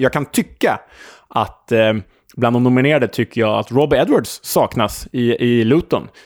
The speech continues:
Eh, för visst att de kom på playoff förra året, men det är ju fortfarande ett bygge utan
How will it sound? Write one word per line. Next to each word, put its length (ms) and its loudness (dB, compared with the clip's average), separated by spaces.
Eh, 540 -2
för 140 2
visst 380 0
att 100 -2
de 120 -2
kom 200 0
på 80 0
playoff 260 2
förra 260 2
året, 280 -2
men 640 -6
det 240 -2
är 140 -2
ju 120 -2
fortfarande 640 -2
ett 220 -6
bygge 460 -4
utan 580 -2